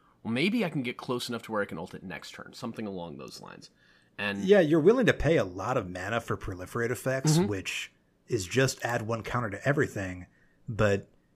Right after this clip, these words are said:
Speaker 2: if you have any one given planeswalker per turn, your commander, that's the most important one in your deck, presumably,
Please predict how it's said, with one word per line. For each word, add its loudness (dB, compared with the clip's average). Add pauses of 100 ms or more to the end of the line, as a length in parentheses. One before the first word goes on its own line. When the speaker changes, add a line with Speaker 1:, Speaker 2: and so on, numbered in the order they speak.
Speaker 2:
if -2
you 6
have -6 (440)
any 0
one -4
given -2
planeswalker -4
per -8
turn, -2
your -6
commander, -6 (420)
that's -4
the -6
most -2
important -2
one -2
in -6
your -8
deck, -6
presumably, -4